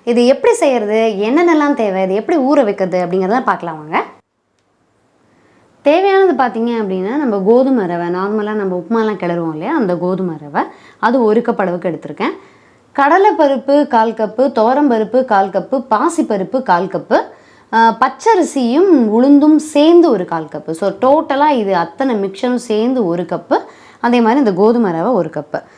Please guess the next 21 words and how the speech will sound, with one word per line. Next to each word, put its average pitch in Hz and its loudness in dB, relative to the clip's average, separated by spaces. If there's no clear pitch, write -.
காரத்துக்கு 320 0
வந்து 240 2
மூணு 262 2
வரமிளகா, 202 0
எவ்வளோ 247 2
வேணாலும் 240 -2
நம்ம 185 -2
சேர்த்துக்கலாம், 196 -2
அது 208 0
நம்மளுடைய 180 0
டேஸ்ட்டை 185 -2
பொறுத்து. 151 -4
ஒரு 262 2
எண்ணி, 311 6
ஒரு 247 4
பத்து 233 -4
மிளகு, 208 0
முக்கால் 254 0
டீஸ்பூன் 262 -2
அளவுக்கு 214 -2
ஜீரகம், 220 0